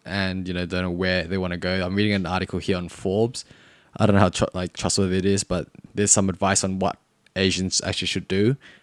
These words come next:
um, in this situation. So the first one is know your achievements. So it says here that Asian parents, uh, teach their kids to be humble and not brag. This doesn't work in the corporate world.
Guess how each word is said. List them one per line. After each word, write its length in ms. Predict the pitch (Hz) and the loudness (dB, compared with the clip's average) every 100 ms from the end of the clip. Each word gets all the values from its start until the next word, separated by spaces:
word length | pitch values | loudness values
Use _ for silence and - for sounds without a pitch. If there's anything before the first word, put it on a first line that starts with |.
| - | -10
um, 200 | - 90 | -4 -4
in 340 | 87 92 87 90 | -2 -4 -6 -6
this 140 | - | -4
situation. 460 | - - 87 92 95 | -4 -2 -4 -4 -4
So 280 | 90 92 92 - _ _ _ - | -2 0 -2 -6 _ _ _ -2
the 80 | 107 | 0
first 280 | - 120 - | 6 6 6
one 240 | 110 113 110 | 4 6 4
is 220 | 95 98 | 2 2
know 160 | 101 101 | 6 8
your 200 | 104 95 | 8 6
achievements. 560 | - 95 90 82 78 | 2 0 0 -4 -2
So 460 | - 90 90 92 87 | 0 2 0 0 0
it 60 | 90 | 2
says 240 | 104 104 | 4 4
here 100 | 104 | 4
that 160 | 101 - | 2 0
Asian 160 | 98 95 | 0 0
parents, 400 | 87 92 - - | 0 2 0 0
uh, 180 | 80 73 | -4 -2
teach 200 | 202 90 | -2 -2
their 60 | |
kids 180 | - 190 | -2 -2
to 60 | - | -2
be 60 | 82 | -4
humble 300 | 87 90 90 | -4 -4 -4
and 100 | 82 | -4
not 220 | 76 - | -8 -4
brag. 360 | 95 92 113 - _ _ _ _ - | -2 2 0 -2 _ _ _ _ -2
This 120 | 104 | 2
doesn't 260 | - 95 95 | 2 2 0
work 180 | 95 90 | -2 -2
in 80 | 87 | -4
the 60 | |
corporate 420 | - 82 76 - - | -2 -4 -4 -8 -10
world. 360 | 80 71 - | -10 -8 -10